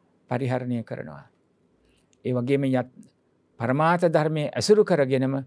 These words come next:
විනය ශික්ෂණය කියන තැනකට එනවා. ආරෂ්ඨාංග මාර්ගයට යොමු වෙනවා. මෙන්න මේ සියල්ල සකස් වෙන තැනක් තියෙනවා. ඒක ඒ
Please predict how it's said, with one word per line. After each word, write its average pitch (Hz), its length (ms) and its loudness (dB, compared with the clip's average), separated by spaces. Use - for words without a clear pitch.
විනය 160 360 0
ශික්ෂණය 139 540 -2
කියන 131 200 -2
තැනකට 123 420 -6
එනවා. 127 360 -8
ආරෂ්ඨාංග 139 580 -2
මාර්ගයට 127 560 0
යොමු 147 280 2
වෙනවා. 110 320 -2
මෙන්න 165 220 -2
මේ 180 200 0
සියල්ල 185 400 0
සකස් 196 340 -4
වෙන 196 200 -4
තැනක් 185 280 -8
තියෙනවා. 185 340 -12
ඒක 135 180 -4
ඒ 143 240 -4